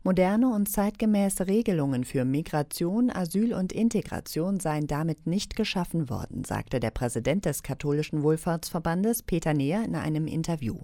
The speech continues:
Der Plan sei inhuman und nicht praktikabel und erwecke den Eindruck, Migration kontrollieren und steuern zu können. Dies sei bei Fluchtmigration aber unmöglich.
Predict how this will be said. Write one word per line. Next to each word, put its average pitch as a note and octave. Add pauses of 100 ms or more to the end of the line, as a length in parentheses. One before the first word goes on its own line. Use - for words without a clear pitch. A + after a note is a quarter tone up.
(480)
Der -
Plan A#3
sei G#3
inhuman F#3
und E3
nicht G3
praktikabel F3
und G3
erwecke D#3+
den F3+
Eindruck, F3
Migration G#3
kontrollieren E3
und G#3
steuern E3+
zu -
können. - (420)
Dies -
sei B2+
bei C3
Fluchtmigration G3
aber E3+
unmöglich. -